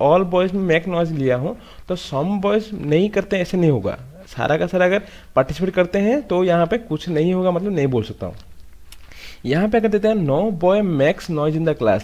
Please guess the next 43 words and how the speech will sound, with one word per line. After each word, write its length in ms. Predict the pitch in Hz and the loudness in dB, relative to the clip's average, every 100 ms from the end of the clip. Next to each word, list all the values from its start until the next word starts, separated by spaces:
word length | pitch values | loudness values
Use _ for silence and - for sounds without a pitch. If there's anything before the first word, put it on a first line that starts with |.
| - | -4
तो 80 | - | -4
अगर 400 | - 190 220 113 | 0 4 4 4
ये 440 | 107 107 127 185 262 | 2 0 0 2 0
होगा 420 | 180 123 101 - - - - - | 0 0 0 -2 -6 -18 -14 -6
तो 100 | - | -4
मैं 320 | 147 110 123 | -4 -2 0
अगर 220 | 196 190 | -2 -2
बोलता 300 | 196 185 180 | -2 -2 0
हूँ 80 | 196 | -2
कि 100 | 190 | -4
सारा 260 | 190 - 240 | -6 -2 0
का 100 | 175 | 0
सारा 220 | 165 180 | 0 0
बच्चे 260 | 175 175 180 185 - - 143 | 0 -4 -6 -8 -12 -6 -4
करते 320 | 156 180 170 | 0 0 0
हैं 120 | 180 180 | 0 0
क्या, 180 | 185 104 - | 2 2 0
मतलब 400 | 120 110 127 135 | -6 -6 -6 -2
noise 200 | 135 165 | 2 2
करते 240 | 165 175 170 | 0 -4 -4
हैं, 120 | 185 - - - | -8 -14 -20 -4
फिर 100 | 139 | -4
से 140 | - | 0
मैं 100 | 190 | -2
बोलता 220 | 185 185 190 | 0 0 0
हूँ 100 | 190 | 0
कि 60 | |
कोई 280 | 202 143 147 | -2 0 2
भी 140 | 165 196 | 4 2
noise 260 | 175 175 | 2 2
नहीं 120 | 180 | 0
करता 200 | 175 180 | -2 -2
है, 40 | 185 | -2
मतलब 100 | 185 | -2
ये 240 | 180 143 185 | -2 -2 0
इसको 320 | 180 170 180 | -2 -2 -6
क्या 200 | 175 196 | 0 0
कुछ 200 | 185 151 | 0 -2
भी 100 | 143 | -2
relate 280 | 165 151 156 | 2 2 2
नहीं 180 | 127 160 | 0 0
करता 240 | 180 175 180 | 0 0 0
है, 140 | 226 | -2